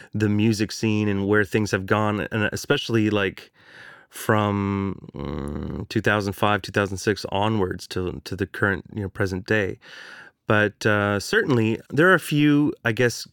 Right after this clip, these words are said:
key places where bands and musicians and aspiring artists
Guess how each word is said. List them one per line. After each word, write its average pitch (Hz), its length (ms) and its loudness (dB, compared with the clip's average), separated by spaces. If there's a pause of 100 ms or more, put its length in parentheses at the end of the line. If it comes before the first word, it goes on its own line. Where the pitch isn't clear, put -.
key 120 680 -4 (440)
places 127 480 2
where 107 140 2
bands 107 520 0
and 101 140 0
musicians 107 680 0
and 92 320 -4
aspiring 101 580 0
artists 101 560 0